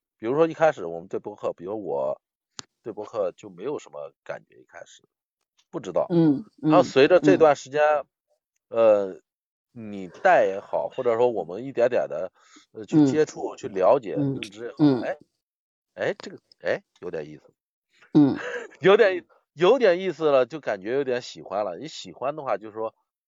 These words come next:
Speaker 1: 呃，
Speaker 2: 嗯。
Speaker 1: 热爱嘛，热爱是一个事业的一个，呃，事业心的一个，可以说重要的一个原因吧，或者说，
Speaker 2: 嗯。嗯。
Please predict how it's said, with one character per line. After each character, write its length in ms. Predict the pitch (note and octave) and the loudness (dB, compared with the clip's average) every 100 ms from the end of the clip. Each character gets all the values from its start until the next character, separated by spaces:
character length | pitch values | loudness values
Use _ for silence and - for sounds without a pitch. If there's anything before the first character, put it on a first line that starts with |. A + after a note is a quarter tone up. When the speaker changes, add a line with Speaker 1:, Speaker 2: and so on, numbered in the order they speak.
| _ | _
Speaker 1:
呃， 140 | A#2 | -6
Speaker 2:
嗯。 380 | A#2 A2+ G#2+ E2+ C3+ | -4 -4 -6 -12 -10
Speaker 1:
热 220 | F#3 F#3+ | 0 4
爱 220 | G#3+ F3 | 6 4
嘛， 120 | - G#2 | -2 -12
热 180 | E3+ G#3+ | -4 -2
爱 220 | G#3 D#3 | 0 -2
是 260 | - C3 A2+ | -6 -14 -16
一 40 | |
个 140 | A2 G#2 | -12 -12
事 380 | - C#3+ C3 G#2 | -12 -14 -10 -10
业 80 | E2 | -10
的 180 | E2 | -12
一 80 | D2 E2 | -14 -14
个， 360 | F#2 D#2+ A#1 _ _ _ _ _ _ | -10 -10 -12 _ _ _ _ _ _
呃， 500 | F#2+ F2+ E2 C2+ C2 G#1+ G1+ | -12 -10 -10 -14 -16 -20 -20
事 300 | - - C#3+ G2 | -20 -10 -6 -6
业 60 | |
心 240 | - A#2+ A#2 | -8 -14 -10
的 140 | G2 | -10
一 100 | F#2+ | -8
个， 340 | G2+ F2 C2+ - _ _ _ _ _ | -4 -4 -6 -12 _ _ _ _ _
可 160 | A2 | -14
以 60 | F2+ | -12
说 180 | G2 F#2+ | -12 -12
重 240 | B2+ G#2 | -12 -4
要 140 | F#2 | -4
的 140 | E2 D#2+ | -4 -8
一 80 | E2 | -10
个 240 | E2+ C#2+ | -10 -10
原 300 | C#2+ D#2+ G2+ | -8 -6 -6
因 160 | C3+ D3+ | -8 -10
吧， 180 | D2+ - _ _ _ | -12 -14 _ _ _
或 100 | - | -6
者 80 | F#3 E3 | 2 4
说， 240 | C3+ F2+ F2 F2 F2 - - | 2 0 -6 -10 -14 -16 -4
Speaker 2:
嗯。 20 | D3 C3 | -2 0
嗯。 60 | F#3 | -4